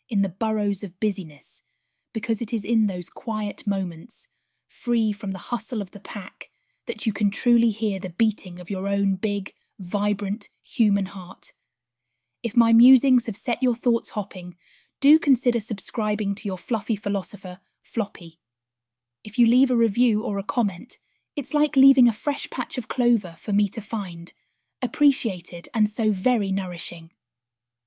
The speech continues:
Thank you, truly, for listening to Twelve Hop Flop.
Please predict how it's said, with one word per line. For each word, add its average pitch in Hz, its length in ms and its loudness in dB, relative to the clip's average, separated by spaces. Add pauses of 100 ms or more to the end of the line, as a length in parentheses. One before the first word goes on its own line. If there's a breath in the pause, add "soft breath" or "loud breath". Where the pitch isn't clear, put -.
(280)
Thank 254 320 2
you, 175 160 -4
truly, 185 640 0
for - 140 0
listening 254 500 6
to 202 160 -4
Twelve 240 400 0
Hop - 300 -8
Flop. - 400 -8